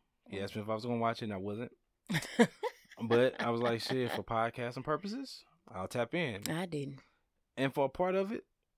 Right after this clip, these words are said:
Speaker 1: I ain't gonna say for a part of it. I'm glad I tapped in.
Speaker 2: Okay.
Speaker 1: I enjoyed it. But after I enjoyed it, I had to think about it.
Speaker 2: What
Speaker 1: It
Speaker 2: you
Speaker 1: was
Speaker 2: mean?
Speaker 1: because it was, it's one of those things where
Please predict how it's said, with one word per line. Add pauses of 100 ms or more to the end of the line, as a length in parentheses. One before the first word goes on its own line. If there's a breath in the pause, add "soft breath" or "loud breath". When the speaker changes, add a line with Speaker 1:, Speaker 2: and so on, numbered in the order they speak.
(220)
Speaker 1:
I
ain't
gonna
say
for
a
part
of
it.
I'm
glad
I
tapped
in. (120)
Speaker 2:
Okay. (400)
Speaker 1:
I
enjoyed
it. (800)
But
after
I
enjoyed
it, (260)
I
had
to
think
about
it. (600)
Speaker 2:
What
Speaker 1:
It
Speaker 2:
you
Speaker 1:
was
Speaker 2:
mean? (440 loud breath)
Speaker 1:
because
it
was,
it's
one
of
those
things
where